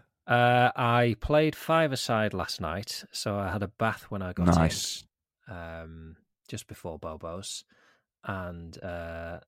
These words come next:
Speaker 1: at time of recording, haven't showered this morning, but I am about to leave where I'll drive to a hotel where I will have a shower when I arrive at the hotel, 'cause I don't like to have a shower and then sit in the car for a long time.
Speaker 2: Why not?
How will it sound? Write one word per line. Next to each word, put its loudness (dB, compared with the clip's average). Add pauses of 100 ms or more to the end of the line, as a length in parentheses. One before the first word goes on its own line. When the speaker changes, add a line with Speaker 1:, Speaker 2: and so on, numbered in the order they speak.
(320)
Speaker 1:
at -12
time 0
of -14
recording, -8
haven't -4
showered -6
this -12
morning, -8
but -2
I -2
am -4
about -4
to -8
leave -8
where -6
I'll -6
drive -8
to -10
a -6
hotel 2 (280)
where -2
I -2
will -6
have -8
a -16
shower -6
when -8
I -6
arrive -4
at -12
the -8
hotel, -8
'cause -6
I -6
don't 2
like -6
to -10
have -10
a -10
shower -6
and -8
then -8
sit -8
in -14
the -14
car -12
for -16
a -12
long -14
time. -16
Speaker 2:
Why 8
not? 6